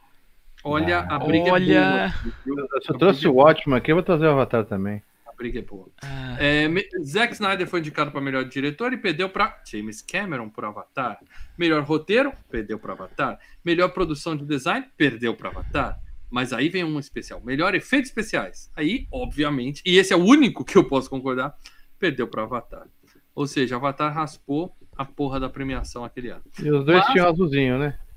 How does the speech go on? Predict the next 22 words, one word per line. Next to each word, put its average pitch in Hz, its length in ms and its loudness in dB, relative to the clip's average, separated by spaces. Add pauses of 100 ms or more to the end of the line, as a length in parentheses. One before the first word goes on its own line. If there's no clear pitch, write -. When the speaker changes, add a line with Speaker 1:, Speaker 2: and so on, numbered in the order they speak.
(840)
Speaker 1:
É, 165 240 -2
tinha 147 200 -8
uns 135 100 -12
azulzinhos. 139 560 -10 (100)
Speaker 3:
É. 95 240 -10
Speaker 1:
Mas 175 220 0
Speaker 2:
Os 131 80 0
Speaker 1:
pra, 196 120 2 (160)
Speaker 2:
dois. 262 100 -2 (520)
Speaker 1:
pra 214 160 0
não 262 140 -2
deixar 160 360 -2
só 151 200 -8
com 143 160 -8
a 120 40 -8
premiação 123 440 -10
do 117 60 -14
Saturn 120 260 -10
Awards, 147 240 -4
eu 160 60 -4
incluí 151 180 -6
aqui 190 180 -10